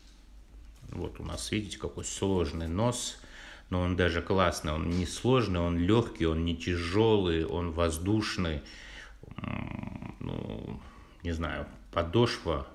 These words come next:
наимягчайшая, хотя нет, жесткая, но все постепенно. Мне очень нравится вот такой цвет подошвы. Я просто кайфую от такого цвета подошвы. И, кстати, а, на московскую легкую зиму они будут вообще абсолютно идеально идти.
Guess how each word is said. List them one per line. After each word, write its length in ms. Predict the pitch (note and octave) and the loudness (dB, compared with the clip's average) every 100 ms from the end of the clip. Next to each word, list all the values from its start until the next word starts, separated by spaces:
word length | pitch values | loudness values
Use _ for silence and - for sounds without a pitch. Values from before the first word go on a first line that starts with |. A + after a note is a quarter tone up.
| - G2 | -10 -2
наимягчайшая, 880 | F#2 F2+ E2+ - - A2+ G#2+ - C#2 | 0 2 -2 2 6 6 6 2 0
хотя 320 | - F#2+ D#3+ | 0 -2 0
нет, 240 | A2 A2 | 2 2
жесткая, 560 | F#2+ G#2 B2 - F#2 D#2 | 2 2 2 2 2 2
но 380 | F2+ D3+ D#3+ - - - - - - - | 2 2 0 -6 -12 -12 -12 -12 -16 -12
все 220 | - A2 | 2 4
постепенно. 760 | A2 - G#2+ - D#2+ D2 D2+ - | 4 0 0 2 2 2 -2 0
Мне 180 | G#2 C3 | 4 4
очень 300 | B2 A#2+ G#2+ | 4 0 2
нравится 380 | G#2+ A2 - | 4 4 4
вот 100 | F2 | -2
такой 300 | - E2+ G#2 | -2 2 2
цвет 340 | F#2+ - F2+ - | 2 0 -2 0
подошвы. 520 | D#2+ D#2 C#2+ - D#2+ | -2 0 -4 -4 -2
Я 120 | E2 | 0
просто 320 | F2 A2 - | 2 0 0
кайфую 500 | - G2 F#2+ - E2 | 0 4 4 2 0
от 120 | D#2 - | 0 -4
такого 320 | E2+ - E2 | -8 -6 -6
цвета 300 | - F2 E2+ | -2 -4 -2
подошвы. 560 | - G2+ C#3 F3 A2 G2 | -2 0 2 0 0 -2
И, 20 | |
кстати, 500 | - C3 B2 A#2+ - - - - - - - | 0 0 2 2 -2 -6 -14 -14 -12 -12 -2
а, 340 | G2 G#2 G#2 G2 | 4 6 6 6
на 120 | G#2+ | 6
московскую 800 | A2+ A2+ - C3 A2+ - G#2+ G#2+ | 6 2 4 2 2 4 6 6
легкую 1120 | G2+ A#2+ A2+ - G#2+ G#2 G2+ F#2+ F#2+ - - - | 8 8 6 2 2 4 4 2 0 -6 -10 -4
зиму 640 | F#2+ G2 E3 E3+ A2 G2 | -2 2 4 4 4 2
они 200 | F#2+ G2 | 2 4
будут 400 | G#2+ G#2+ G2 - | 2 2 0 0
вообще 300 | F2 - - | 0 2 2
абсолютно 720 | - - - F#2 G2+ G#2+ G2 F#2 | 2 0 2 2 2 2 2 2
идеально 580 | E2+ F2+ F#2 F2+ F2+ F2 | 4 4 6 4 0 -2
идти. 560 | F2+ - - - C#2+ | -4 -6 -6 -4 -2